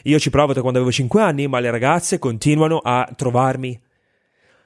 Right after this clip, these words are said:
E Regina, di dieci anni, disse: "Non ho fretta di innamorarmi.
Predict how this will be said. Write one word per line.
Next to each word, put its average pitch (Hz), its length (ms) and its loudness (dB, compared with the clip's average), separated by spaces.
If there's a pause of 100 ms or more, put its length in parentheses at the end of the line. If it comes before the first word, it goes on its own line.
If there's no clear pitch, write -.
(120)
E 135 280 0
Regina, 143 640 2
di 120 320 -6
dieci 127 320 -2
anni, 127 420 -4
disse: 175 580 -4 (420)
"Non - 120 -2
ho 254 80 2
fretta - 340 -2
di 117 80 -4
innamorarmi. 113 760 -2